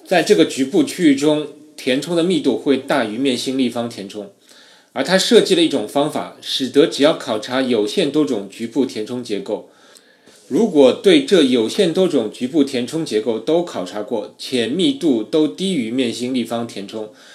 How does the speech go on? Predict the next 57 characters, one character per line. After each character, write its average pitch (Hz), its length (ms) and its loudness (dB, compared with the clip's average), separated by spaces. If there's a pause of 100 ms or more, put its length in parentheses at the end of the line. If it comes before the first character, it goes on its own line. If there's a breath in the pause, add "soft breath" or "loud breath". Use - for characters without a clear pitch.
(160 loud breath)
那 139 80 -2
么 139 120 4
开 151 200 2
普 139 120 -2
勒 127 140 2
猜 127 200 -2
想 98 200 -6
就 113 220 -2
算 113 240 -4
解 101 180 -10
决 95 160 -12
了。 98 140 -16 (760 soft breath)
但 175 120 0
是 170 100 -2
他 170 160 0
发 175 160 8
现 175 220 2
需 135 160 2
要 165 100 4
考 123 180 -4
察 123 140 -4
的 135 80 4
局 127 160 -4
部 143 160 0
结 123 160 -2
构 123 140 -2
数 139 140 -6
量 117 140 0
太 117 220 -4
多 139 220 4
了， - 160 -2 (420 loud breath)
一 180 80 -8
九 160 180 2
五 120 140 0
三 151 240 -2
年 117 300 -4
绝 131 160 -2
没 139 100 2
有 143 100 4
一 143 60 2
种 120 180 -4
计 160 160 -6
算 139 220 -2
机 139 180 0
可 139 140 -8
以 104 140 -4
处 - 160 -8
理 107 80 -2
得 101 80 0
过 107 180 -6
来， 87 220 -10 (100)
人 117 260 -4
力 151 180 0
更 135 200 -4
不 120 120 -10
可 101 200 -8
及。 98 360 -10